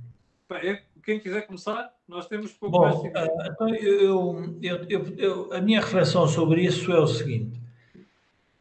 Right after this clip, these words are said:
Speaker 2: Primeiro, a intervenção do Partido Socialista vai na linha de, da linha que parece que há alguém que determina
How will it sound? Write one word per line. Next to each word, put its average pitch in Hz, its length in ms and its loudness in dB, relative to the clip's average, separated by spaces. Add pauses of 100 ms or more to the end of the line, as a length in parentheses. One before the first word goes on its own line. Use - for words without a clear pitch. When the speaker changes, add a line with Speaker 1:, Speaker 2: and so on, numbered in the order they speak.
(300)
Speaker 2:
Primeiro, 180 400 8
a 190 40 8
intervenção 202 520 4
do 190 140 2
Partido 175 360 0
Socialista 180 840 0
vai 185 200 4
na 175 120 4
linha 185 440 4
de, 165 640 4 (600)
da 156 160 6
linha 180 420 6
que 165 240 4
parece 175 500 4
que 208 60 2
há 185 60 10
alguém 170 440 6
que 175 120 -2
determina 165 1120 0